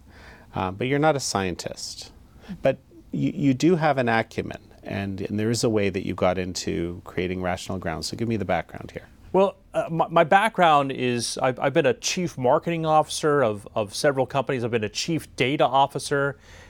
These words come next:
Speaker 2: And my forte is I'm a, I'm a, I'm a funnel doctor. Uh, a funnel is something that all business people recognize, right? You, you have certain people that come to your website.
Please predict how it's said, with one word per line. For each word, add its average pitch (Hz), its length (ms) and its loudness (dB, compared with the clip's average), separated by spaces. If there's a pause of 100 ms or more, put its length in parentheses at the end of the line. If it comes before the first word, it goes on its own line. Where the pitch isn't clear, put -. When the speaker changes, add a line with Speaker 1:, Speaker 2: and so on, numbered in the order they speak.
(140)
Speaker 2:
And 139 100 2
my 170 140 6
forte 185 540 2
is 123 200 2
I'm 123 220 4
a, 107 240 2
I'm 127 140 0
a, 101 200 2 (580)
I'm 123 120 0
a 110 40 0
funnel 170 440 0
doctor. 117 600 -2 (440)
Uh, - 140 2
a 135 100 2
funnel 208 420 6
is 139 180 4
something 143 420 2
that 117 180 2
all 151 180 6
business 131 340 0
people 113 320 -2
recognize, 107 680 -2
right? 107 180 0
You, 110 160 -4 (380)
you 127 80 2
have 117 180 2 (240)
certain 156 380 0
people 147 260 -4
that 123 140 2
come 135 240 -2
to 107 80 -8
your 120 160 0
website. 147 640 2